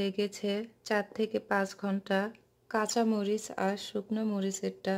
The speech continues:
জমতে সময় লেগেছে আঠারো থেকে উনিশ ঘন্টা।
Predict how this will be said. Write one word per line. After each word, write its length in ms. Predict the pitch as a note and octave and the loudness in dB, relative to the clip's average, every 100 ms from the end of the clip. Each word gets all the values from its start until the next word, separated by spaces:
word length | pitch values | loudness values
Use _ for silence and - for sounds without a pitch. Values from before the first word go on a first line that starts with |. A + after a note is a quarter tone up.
| G3 | -2
জমতে 360 | F#3+ G3+ G3 G#3 | -2 -2 -2 -2
সময় 380 | G3+ G#3 G3 G3 | -2 0 0 2
লেগেছে 520 | F#3+ G3 G3+ G#3 - B3 - _ _ _ _ - | 0 0 0 -2 -2 -2 -4 _ _ _ _ 0
আঠারো 420 | F#3+ G3 G3 A3 | 2 4 2 0
থেকে 340 | A3+ A3+ A3+ A#3 A#3+ | 0 0 0 -2 -2
উনিশ 340 | G#3 G3 F#3 F3 - | -2 0 0 -2 -4
ঘন্টা। 400 | F3 E3+ E3 | -4 -4 -4